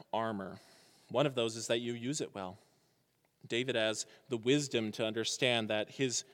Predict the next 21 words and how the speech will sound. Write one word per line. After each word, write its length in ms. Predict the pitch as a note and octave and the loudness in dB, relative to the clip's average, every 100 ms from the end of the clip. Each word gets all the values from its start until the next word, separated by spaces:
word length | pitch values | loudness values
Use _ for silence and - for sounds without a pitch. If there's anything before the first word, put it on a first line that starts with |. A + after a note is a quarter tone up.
| - | -4
sling 500 | - - F#3+ F3+ C3+ | 0 2 4 6 4
is 140 | A#2 | 0
a 40 | |
far 320 | A#2 - E3 E3+ | 0 2 2 4
more 320 | D3 C3+ B2+ | 6 6 4
effective 640 | - - D#3 - C#3 A2+ A#2+ | 0 0 0 2 -2 -2 0
weapon 400 | C3+ C3+ A#2 G#2 | 0 2 -2 -4
for 160 | - | -6
him 300 | A2 A2+ G#2 G2 - - - | -2 0 -2 -4 -16 -20 -2
than 140 | A#2+ | 0
the 140 | A2+ A2+ | 2 0
armor 360 | A#2 A#2 A2 | 2 0 0
that 220 | G#2 G2+ - | -2 -4 -4
Saul 400 | - C#3 A#2 E2 | -2 0 0 -2
offers. 640 | F#2+ F#2 G2 G#2 - - _ _ _ _ _ _ | -6 -10 -12 -12 -12 -14 _ _ _ _ _ _
There's 160 | - | -8
a 40 | G#3+ | -2
wisdom 360 | A#3 A3+ C3+ | 0 0 0
here 240 | G#2+ G#2+ G2+ | 0 -2 -4
for 220 | - G#2+ | -4 -4
us. 400 | G2+ - - - | -4 -6 -10 -12